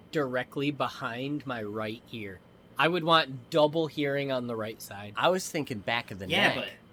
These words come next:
Speaker 3: dude, a concert or something, back of the neck's not bad.
Speaker 1: A concert
Speaker 3: A concert or
Speaker 1: means when I
Speaker 3: something?
Speaker 1: put earplugs in, I'm blocking the main ones, and I've got an extra one for clarity.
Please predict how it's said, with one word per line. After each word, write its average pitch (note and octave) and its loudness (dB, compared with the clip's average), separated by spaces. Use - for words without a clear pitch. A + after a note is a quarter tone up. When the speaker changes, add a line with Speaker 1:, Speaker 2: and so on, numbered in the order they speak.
Speaker 3:
dude, F#3 2
a B2 0
concert D#3+ 0
or B2 -4
something, A#2+ -8
back C#3 -4
of A#2+ -8
the A2+ -10
neck's A#2 -10
not G2 -18
bad. A2+ -14
Speaker 1:
A D#3 -10
concert B3 8
Speaker 3:
A A3 4
concert A3+ 4
or G#3 6
Speaker 1:
means F#3+ -2
when F3+ 2
I E3 6
Speaker 3:
something? - -2
Speaker 1:
put F#3+ 0
earplugs E3+ 2
in, C3+ -2
I'm D3+ 0
blocking F3+ 4
the D3+ 0
main G3 0
ones, D3+ -2
and D3+ 0
I've C#3+ 2
got D#3 4
an D3+ -2
extra F3+ 0
one C#3+ -2
for B2+ -10
clarity. D3 -4